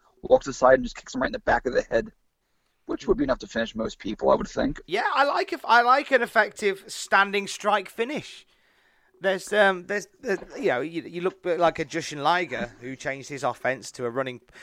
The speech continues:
Speaker 2: made a running palm strike his finisher.
Speaker 1: John Cena had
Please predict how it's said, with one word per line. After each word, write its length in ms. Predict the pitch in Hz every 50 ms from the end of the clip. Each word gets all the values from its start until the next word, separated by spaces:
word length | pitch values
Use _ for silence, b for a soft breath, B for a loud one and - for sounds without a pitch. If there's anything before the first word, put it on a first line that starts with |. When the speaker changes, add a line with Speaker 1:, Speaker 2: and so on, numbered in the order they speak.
| B B B
Speaker 2:
made 200 | - 143 139 135
a 60 | 135
running 280 | 127 131 147 143 135 127
palm 360 | - - 147 135 139 147 147
strike 280 | - - 123 110 107 -
his 140 | - - -
finisher. 560 | - 113 101 104 110 - - 110 123 156 170 _ _ _ _ -
Speaker 1:
John 160 | - 110 117
Cena 160 | 131 131 120
had 200 | 117 120 110 107